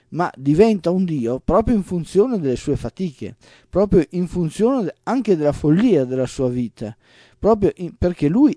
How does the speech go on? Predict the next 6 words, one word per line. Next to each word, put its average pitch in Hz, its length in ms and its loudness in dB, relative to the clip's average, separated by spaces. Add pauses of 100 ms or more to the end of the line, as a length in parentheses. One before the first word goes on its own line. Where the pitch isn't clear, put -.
(120)
ha 214 140 0
vissuto 165 640 -2
appieno 151 540 0
la 120 100 -2
sua 131 220 0
esistenza 117 840 -4